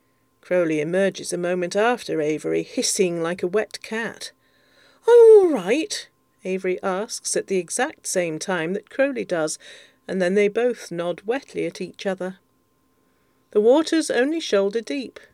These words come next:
and they're not in any danger, and they're close enough to shore that pulling the boat is the same amount of effort as trying to climb back into it.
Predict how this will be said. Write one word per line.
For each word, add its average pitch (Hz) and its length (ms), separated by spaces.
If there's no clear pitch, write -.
and 190 100
they're 190 80
not 277 260
in 156 120
any 156 200
danger, 175 540
and 202 140
they're 202 80
close 233 340
enough 262 300
to 247 80
shore 180 400
that 151 280
pulling 262 340
the 160 80
boat 165 440
is 143 100
the 160 100
same 220 280
amount 170 360
of 143 100
effort - 460
as 151 100
trying 185 280
to 190 100
climb 202 360
back 208 220
into 220 340
it. - 280